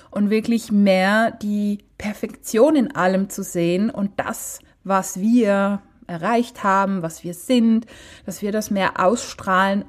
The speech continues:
und leben und feiern. Ja. Und wenn ich jetzt diese Kombis zusammennehme, natürlich gibt's im Oktober <laughs> noch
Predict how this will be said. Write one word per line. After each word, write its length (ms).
und 220
leben 400
und 200
feiern. 520
Ja. 200
Und 260
wenn 180
ich 140
jetzt 260
diese 220
Kombis 600
zusammennehme, 720
natürlich 360
gibt's 220
im 100
Oktober 420
<laughs> 40
noch 200